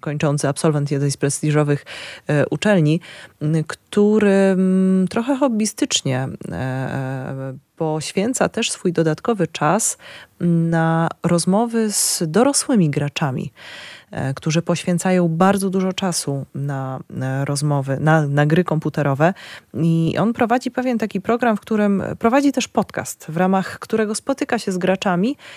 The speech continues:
i rozmawia od strony terapeutycznej i psychiatrycznej na temat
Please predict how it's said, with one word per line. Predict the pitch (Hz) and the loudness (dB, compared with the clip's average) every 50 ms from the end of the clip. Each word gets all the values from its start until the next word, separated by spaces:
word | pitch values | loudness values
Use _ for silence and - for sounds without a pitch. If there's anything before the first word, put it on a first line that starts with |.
| - - | -12 -6
i | - 302 | 0 2
rozmawia | 311 311 277 262 233 180 147 139 135 - | 2 4 4 4 4 4 4 2 -2 -4
od | - 180 175 - | -4 -6 -6 -6
strony | - - - 226 220 214 202 196 | -6 -6 -4 -2 0 0 0 0
terapeutycznej | - 233 233 254 254 - 262 247 - - 240 - - - 254 262 202 - | 0 0 0 0 2 0 0 0 0 -2 -4 -4 -4 -4 -4 -2 -2 -4
i | 202 | -6
psychiatrycznej | - - - 214 - 240 220 208 - 233 214 - - 240 240 262 254 - - - - - - | -4 -4 -4 -2 0 0 0 0 0 -2 -2 -2 0 -2 0 0 -2 -4 -10 -20 -12 -6 -4
na | 208 208 | -4 -2
temat | 226 214 208 208 208 208 - - - - | 0 2 2 2 2 0 -4 -10 -14 -14